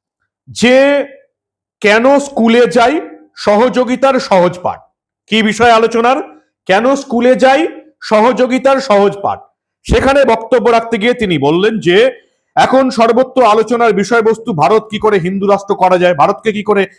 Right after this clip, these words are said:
হিন্দু রাষ্ট্র করা যায়, এবং স্কুলের কচিকাচাদের কাছে হিন্দু মুসলিমের কোনো পার্থক্য নেই, এটা বিজেপি নেতাদের জানা দরকার।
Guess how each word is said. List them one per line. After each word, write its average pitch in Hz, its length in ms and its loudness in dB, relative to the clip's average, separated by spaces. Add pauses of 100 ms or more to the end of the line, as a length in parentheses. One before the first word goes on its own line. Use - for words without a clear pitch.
(120)
হিন্দু 202 240 0
রাষ্ট্র 220 280 0
করা 202 220 2
যায়, 196 180 2 (680)
এবং 202 280 2
স্কুলের 226 400 0
কচিকাচাদের 226 680 0
কাছে 233 320 -2
হিন্দু 214 360 -6
মুসলিমের 226 480 -4
কোনো 220 200 -2
পার্থক্য 202 480 -2
নেই, 220 300 0
এটা 202 140 2
বিজেপি 208 340 -4
নেতাদের 202 380 0
জানা 196 220 2
দরকার। 202 380 2